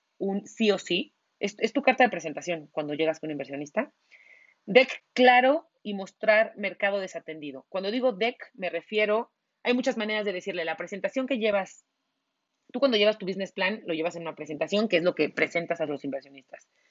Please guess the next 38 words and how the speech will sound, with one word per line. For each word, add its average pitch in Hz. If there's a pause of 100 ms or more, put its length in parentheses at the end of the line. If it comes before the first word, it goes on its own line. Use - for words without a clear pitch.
(160)
A -
eso 214
se 202
le 180
llama 175
deck 202 (220)
o -
pitch, - (180)
así 175
también 175
le 170
decimos. 190 (280)
Tiene 247
que 208
ser 240
súper 220
claro, 208
muy 208
vendedor, 196 (420)
donde 226 (200)
esté 220
clarísimo 233 (220)
la, 175 (220)
el 190
mercado 226
que 240
está -
desentendido 185
y 202
cómo 196
lo 175
vas 165
a 165
atender 151
tú 220
y 165
cuánto 147
vale. -